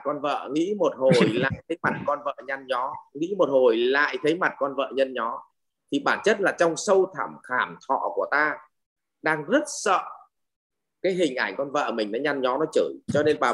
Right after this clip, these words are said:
Speaker 1: vợ nào nhăn nhó thường xuyên là sẽ gì ạ? Tự kỷ ám thận thay thằng chồng. Đến mức độ mà nó nhìn thấy nó đã khiếp, nó nổi da gà, nên là sắp có một cuộc chia ly.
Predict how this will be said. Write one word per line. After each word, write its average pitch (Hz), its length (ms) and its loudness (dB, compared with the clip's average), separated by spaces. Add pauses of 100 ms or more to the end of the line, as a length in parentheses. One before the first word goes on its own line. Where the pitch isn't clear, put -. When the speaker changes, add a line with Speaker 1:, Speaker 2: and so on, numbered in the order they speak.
Speaker 1:
vợ 127 200 0
nào 113 100 -2
nhăn 151 240 -2
nhó 147 220 0 (120)
thường 147 200 6 (120)
xuyên 165 260 2 (420)
là 117 140 -4
sẽ 139 340 -4
gì 131 140 0
ạ? 92 120 -2 (420)
Tự 226 100 8 (220)
kỷ 165 160 6
ám 123 240 0
thận 180 280 0
thay 143 200 0
thằng 120 160 -4
chồng. 107 260 0 (440)
Đến 165 140 4
mức 233 140 4
độ 180 220 6
mà 127 100 0
nó 135 60 2
nhìn 214 360 6
thấy 170 160 6
nó 196 100 2
đã 190 100 2 (100)
khiếp, 226 180 0
nó 185 120 0
nổi 185 500 2
da 151 120 0
gà, 131 280 0
nên 139 240 -2
là 120 240 -4
sắp 180 200 -6 (140)
có 156 80 4
một 160 220 0
cuộc 120 200 0
chia 131 180 0
ly. 120 260 -2